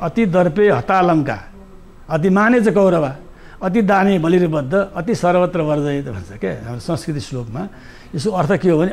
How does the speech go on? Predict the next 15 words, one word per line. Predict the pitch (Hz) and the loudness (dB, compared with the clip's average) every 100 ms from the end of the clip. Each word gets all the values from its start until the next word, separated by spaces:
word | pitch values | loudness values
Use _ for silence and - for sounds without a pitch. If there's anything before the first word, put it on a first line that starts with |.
| - | -2
अति | 170 233 214 | -2 0 0
दर्प | 170 190 | 2 2
गर्नाले | 196 208 185 165 196 202 156 - - 165 147 | 4 4 4 2 4 2 0 -12 -18 -12 -8
रावणको | 139 151 156 165 | -2 0 2 0
नाश | 151 123 95 | 0 -4 -6
भयो, | 101 104 - - - - - - - - 131 | -10 -12 -16 -20 -20 -20 -20 -20 -20 -18 -8
लङ्का | 139 131 135 | -4 -4 -4
खतम | 104 110 | -6 -12
भयो। | 101 92 - - - - - - - | -16 -18 -20 -20 -20 -20 -20 -20 -10
अति, | 160 160 196 165 | -4 -2 -2 -2
अति, | 175 165 | -2 0
अति | 208 196 180 196 | 0 0 0 0
दाने, | 180 185 214 214 | 2 2 2 2
अति | 190 175 165 180 214 | 0 -2 -4 0 0
दा-, | 190 185 | 2 0